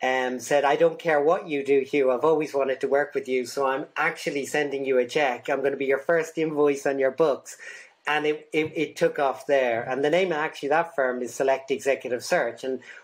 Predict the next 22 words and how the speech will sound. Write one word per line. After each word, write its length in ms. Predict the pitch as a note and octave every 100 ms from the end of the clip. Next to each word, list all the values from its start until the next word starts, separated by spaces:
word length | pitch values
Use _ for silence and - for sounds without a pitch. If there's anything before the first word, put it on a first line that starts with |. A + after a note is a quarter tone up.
| _
we 160 | D#3 D#3
partner 540 | - F3+ F3+ F#3 D3
together 560 | C#3 C#3 D#3 E3 B2+ B2+
where 380 | C#3 C3+ C3 B2 - _
it's 240 | D#3 D3 D#3
executive 580 | C#3+ E3+ F3+ F3+ E3
search 540 | - - C#3 B2+ - - _
meets, 720 | C3 D3+ D#3 A#2+ A#2 - - _ _ _
uh, 460 | B2+ B2+ B2+ B2 B2 D3
meets 300 | D3 C3+ -
company 500 | - D3+ - C3+ B2+
analysis. 800 | C3+ F3 F3 - A2 A2 A2+ - - _
And 160 | B2 C3
so 160 | D#3
what 200 | D3 D3+
we 120 | D3
can 200 | C#3+ D3
do 260 | D3 A3 F#3
is 160 | D#3+ -
we've 160 | C#3
developed 440 | - C3+ C#3+ C#3 -
an 160 | C3+